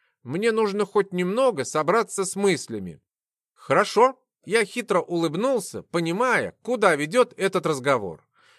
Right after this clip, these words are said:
«Я только за». Стелла, не говоря ни слова, толкнула ближайшую дверь, которая, на удивление, оказалась открыта, и буквально закинула меня в комнату.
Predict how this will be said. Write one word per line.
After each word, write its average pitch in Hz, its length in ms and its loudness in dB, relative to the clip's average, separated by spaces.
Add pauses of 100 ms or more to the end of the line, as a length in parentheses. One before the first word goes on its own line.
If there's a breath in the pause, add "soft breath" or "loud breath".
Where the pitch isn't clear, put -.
(120)
«Я 233 220 0
только 226 380 0
за». 208 340 2 (680 soft breath)
Стелла, 247 460 4
не 143 140 -2
говоря 151 300 2
ни 135 140 -4
слова, 208 500 -2 (140)
толкнула 220 560 2
ближайшую 143 680 0
дверь, 214 360 -4 (200)
которая, 160 420 0
на 156 100 -4
удивление, 165 560 0
оказалась 170 680 0
открыта, 139 680 -4 (440 soft breath)
и 170 80 -2
буквально 196 640 2
закинула 202 640 0
меня 170 240 -2
в 190 100 -6
комнату. 92 680 -2